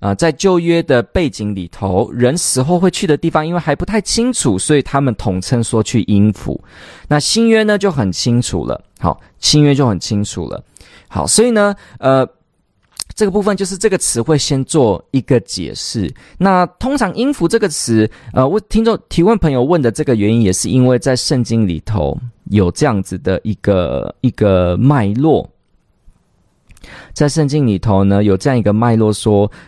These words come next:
基督呢，就是他好像呢，下降到那个阴府里面，对不对？然后这个也是因为在信经里面，我们也提到说，这个他下降阴府，第三日自死者中复活，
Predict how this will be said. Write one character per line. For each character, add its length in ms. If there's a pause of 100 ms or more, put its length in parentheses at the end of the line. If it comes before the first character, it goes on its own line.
(140)
基 220
督 240
呢， 320
就 140
是 140
他 300
好 160
像 300
呢， 220
下 440
降 340
到 260
那 120
个 180
阴 200
府 220
里 160
面， 180
对 60
不 80
对？ 140 (500)
然 100
后 60
这 100
个 100
也 160
是 300
因 200
为 300 (460)
在 200
信 340
经 200
里 80
面， 180
我 100
们 100
也 80
提 120
到 160
说， 280
这 160
个 120
他 200
下 260
降 240
阴 220
府， 260
第 160
三 300
日 160
自 280
死 280
者 180
中 260
复 260
活， 360